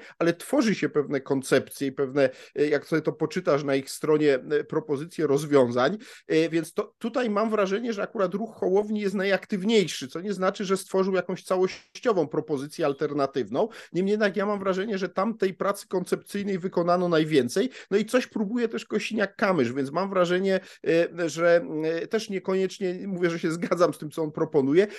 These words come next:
ale mam wrażenie, że tu, tu te, te dwa podmioty słabsze opozycji są znacznie bardziej aktywne na tym polu niż Platforma, ale to mnie nie dziwi, no bo to jest zgodne z doktryną Tuska. Tusk zawsze mówił, że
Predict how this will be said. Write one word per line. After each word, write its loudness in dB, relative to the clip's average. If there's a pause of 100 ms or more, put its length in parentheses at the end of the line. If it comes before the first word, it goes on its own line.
(100)
ale 4
mam 2
wrażenie, -2
że -4 (140)
tu, -8 (200)
tu -12 (140)
te, 0
te 4
dwa 4
podmioty 0
słabsze 0
opozycji -4
są 2 (200)
znacznie 0
bardziej 2
aktywne 0
na 2
tym -4
polu -2
niż -8 (220)
Platforma, 2
ale 0
to -4
mnie 0
nie 2
dziwi, -4
no -2
bo 4
to 0
jest 0
zgodne -2
z -8
doktryną -4
Tuska. 0
Tusk -8
zawsze -2
mówił, -4
że 4